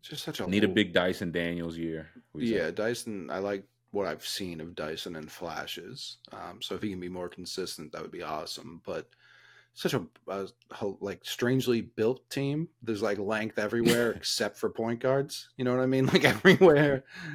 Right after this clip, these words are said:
Speaker 1: is so long, and then their point guards are the tiniest people you've ever seen in your <laughs> life.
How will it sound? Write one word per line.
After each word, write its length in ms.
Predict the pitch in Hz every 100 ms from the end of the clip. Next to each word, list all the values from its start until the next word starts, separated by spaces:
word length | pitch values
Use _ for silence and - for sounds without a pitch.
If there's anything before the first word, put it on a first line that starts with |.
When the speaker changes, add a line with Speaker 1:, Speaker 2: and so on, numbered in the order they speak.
| -
Speaker 1:
is 240 | 170 147
so 300 | - 151 139 135
long, 320 | 135 131 123
and 80 | 120
then 80 | 117
their 120 | 113
point 300 | 123 127 123
guards 240 | 123 120
are 60 | 120
the 100 | 107
tiniest 580 | - 127 123 120 110 -
people 260 | 120 110
you've 140 | 110 107
ever 200 | 104 104
seen 220 | 113 101
in 60 | 101
your 140 | 98
<laughs> 520 | 107 - _ _ _
life. 100 | 135